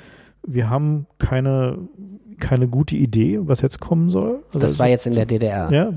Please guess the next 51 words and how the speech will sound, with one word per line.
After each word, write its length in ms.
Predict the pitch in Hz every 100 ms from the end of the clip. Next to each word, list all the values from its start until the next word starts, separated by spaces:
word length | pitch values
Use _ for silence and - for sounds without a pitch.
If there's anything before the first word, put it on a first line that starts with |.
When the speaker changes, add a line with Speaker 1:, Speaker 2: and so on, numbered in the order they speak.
| 156 -
Speaker 1:
das 160 | 220 -
D 80 | 123
D 80 |
R, 180 | 139 185
was 140 | 156 -
jetzt 140 | -
das 100 | -
nächste 260 | 135 151 180
sein 240 | 175 180
soll. 240 | 180 175 185 - - - - _
Ähm, 380 | 147 143 143 143 - _ _ _ _
und 160 | - 156
zum 140 | 160
Glück 180 | 143 151
gibt's 160 | 160 -
da 80 | 151
noch 100 | 131
diese 180 | 135
Bundesrepublik, 640 | 120 139 147 - 156 123 -
die 120 | 135
uns 100 | 123
sagt, 220 | 123 120
wie 40 | 120
wir 60 |
es 80 | 117
machen 260 | 107 90 110
sollen, 260 | 104 107
ne? 120 | - 214
Also 160 | 151 117
wir 80 | 107
hatten 220 | - 131
noch, 180 | 127 -
wir 100 | 143
hatten 160 | 147 147
noch 80 | 143
so 80 |
eine 100 | 139
Bundesrepublik. 720 | 123 120 127 107 117 107 123 - - - - - -
Und 120 | 135
jetzt 240 | 139 - - _
sind 220 | 139 170
wir 100 | 196
in 140 | 165 147
genau 240 | 139 143
derselben 460 | 151 127 165 262 226
Situation, 640 | 175 143 127 208 208 170
nämlich 240 | 127 131
dass 260 | - 117 -
das 140 | 139
alte 260 | - 135 151
System 480 | 143 - - 143